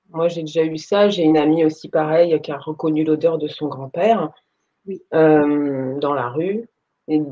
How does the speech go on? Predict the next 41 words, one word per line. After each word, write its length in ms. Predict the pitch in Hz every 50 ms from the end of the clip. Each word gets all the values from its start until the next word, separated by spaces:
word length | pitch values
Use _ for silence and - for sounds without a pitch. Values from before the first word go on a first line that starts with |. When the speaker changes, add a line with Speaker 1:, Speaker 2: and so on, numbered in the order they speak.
| - -
Speaker 1:
oui, 180 | 165 175 208
des 120 | 208 226 196
fois, 140 | 196 214 214
ça 160 | 208 208 185
va 100 | 175 170
être 160 | 170 - -
une 120 | 170 170
odeur. 480 | 165 156 156 139 135 - - - - _ _ _ _ _ _ _ _ _ _
L'odeur, 360 | 156 156 151 - 180 196 196
Speaker 2:
Ok. 60 | 170 160
Speaker 1:
on 40 |
a 60 | 151 147
vraiment 340 | 139 156 190 220 233 220 185 160
l'impression 360 | - - 175 160 - 208 208
que 120 | 208 - 160
la 80 | -
personne, 440 | - - 180 175 175 - - 202 190
elle 100 | 165 143
est 80 | 143 143
dans 140 | 143 147 175
la 120 | 156 143 143
pièce, 320 | - - 202 208 208 -
on 60 | 151
se 100 | 156 - _
retourne, 380 | 151 147 - - 190 202 175 156
mais 120 | 151 143
non, 180 | 151 180 180 160
elle 100 | 151 147
est 60 | 147 147
pas 160 | - 175 170
là, 140 | 156 147 147
quoi. 160 | - 139 131 - _ _ _ _ _
Mais 80 | 143 135
elle 120 | 139 156 190
est 60 | 190
là, 140 | 180 156 143
Speaker 2:
Mhm. 80 | 143 139
Speaker 1:
en 40 |
fait. 300 | 131 - 127 120 - - - _ _ _ _
Sauf 140 | 170 160 156
que 140 | - -